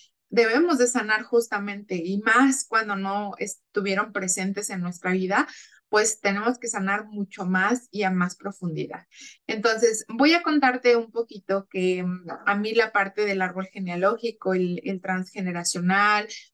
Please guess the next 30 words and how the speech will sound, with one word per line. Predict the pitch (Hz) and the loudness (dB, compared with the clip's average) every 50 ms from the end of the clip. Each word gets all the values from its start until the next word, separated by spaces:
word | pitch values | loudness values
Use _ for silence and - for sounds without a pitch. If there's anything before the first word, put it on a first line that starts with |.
| _ | _
biodescodificación, | - 233 233 220 220 - - 202 190 190 - - - - 180 180 - - 208 202 208 214 208 214 214 214 208 208 - - - - _ _ | 4 6 6 6 4 0 -2 -4 -4 -4 -6 -8 -8 -6 -6 -6 -4 -4 -2 -2 -2 -2 -2 -2 -2 -4 -8 -12 -20 -20 -20 -20 _ _
eh, | - 190 | 0 2
lo | 208 202 196 190 - | 4 4 4 2 2
que | 208 202 | 0 -2
es | 196 196 | 0 -2
las | 214 220 214 - | -4 -4 -6 -6
constelaciones | - 220 233 233 - 240 226 196 180 180 - 208 208 208 208 214 208 - | -6 -6 -4 -4 -2 -2 -2 -2 -2 -4 -4 -4 -4 -4 -4 -6 -6 -8
y | - | -6
todo | - - 190 | -2 0 2
lo | 190 196 | 2 2
demás, | 190 185 185 185 196 202 - - | 2 0 0 0 -2 -2 -2 -4
a | - 196 | -6 -4
mí | 196 196 202 214 | -4 -4 -4 -4
me | 233 | -4
encanta. | 233 220 - - 262 320 339 302 - 196 180 - - - _ _ _ | -4 -4 -2 0 0 2 0 -2 -4 -6 -10 -12 -16 -20 _ _ _
Es | - 208 226 233 269 | 2 2 4 4 4
algo | 247 233 240 247 254 247 | 6 8 8 8 8 6
que | - 240 | 2 0
me | 220 214 196 | -2 -2 -2
gusta | 190 202 214 - 226 214 | -4 -6 -6 -6 -8 -8
mucho, | 208 214 233 240 - - | 0 0 0 0 2 0
además | 220 196 185 180 185 190 196 196 | 0 2 2 2 2 2 2 0
de | 214 208 | -4 -2
toda | - 202 208 | -2 0 0
la | 208 202 196 | 0 -2 0
magia, | 202 214 240 254 - - 208 214 262 - _ _ - - _ _ _ | 0 0 0 0 -2 -4 -4 -4 -6 -10 _ _ -20 -20 _ _ _
pues, | - 208 202 220 214 - - - | 2 2 2 2 0 -2 -4 -2
eh, | - 190 196 196 196 202 | 0 2 2 2 2 0
siento | - - 240 214 214 208 220 220 220 | 2 2 2 2 2 -2 -6 -8 -6
que | - 214 202 190 185 185 | -6 -4 -4 -2 -4 -4